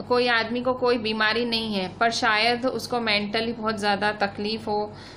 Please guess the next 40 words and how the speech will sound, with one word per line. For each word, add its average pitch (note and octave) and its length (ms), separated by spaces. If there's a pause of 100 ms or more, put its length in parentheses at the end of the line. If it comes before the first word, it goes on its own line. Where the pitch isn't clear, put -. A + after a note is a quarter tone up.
(140)
Socially B3+ 680
मतलब A3 220
समाज G#3 480
में A3 80
उसका G#3+ 160
कुछ G#3+ 240
नाम G3+ 260
ना G3+ 200
हो, G3+ 160
Economical A#3 720
health G3+ 280
अच्छी G#3 260
ना G3 120
हो, F#3 100
मतलब F#3+ 280
पैसे G3 300
ना G#3 160
हो, F3+ 160 (440)
पर A#3+ 140
वो B3+ 80
आदमी G#3+ 520
को B3+ 120
कोई C4 220
बीमारी A#3+ 440
नहीं A3+ 280
है, G3 80
ना G#3 200
diabetes G#3 800
है, G3 180
ना F#3+ 140
बीपी G3 500
है, G3+ 140
ना F#3+ 120
टाइफाइड, G3 600
malaria, F#3+ 360
कुछ G#3 260
भी A3+ 120
नहीं G3 260
है, E3+ 180 (480)
आदमी C4 680